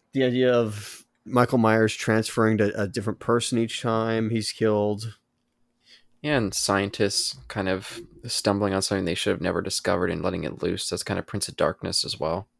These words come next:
Speaker 1: Being locked inside some place and having to deal with an alien, The Thing.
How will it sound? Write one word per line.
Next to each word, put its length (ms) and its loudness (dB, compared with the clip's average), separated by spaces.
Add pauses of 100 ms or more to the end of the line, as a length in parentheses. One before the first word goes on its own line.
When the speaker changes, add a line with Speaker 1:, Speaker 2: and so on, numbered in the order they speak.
(3000)
Speaker 1:
Being 300 6
locked 300 6
inside 380 4
some 180 2
place 460 4
and 160 0
having 320 0
to 40 -2
deal 180 2
with 120 2
an 100 -4
alien, 460 4
The 120 -6
Thing. 840 2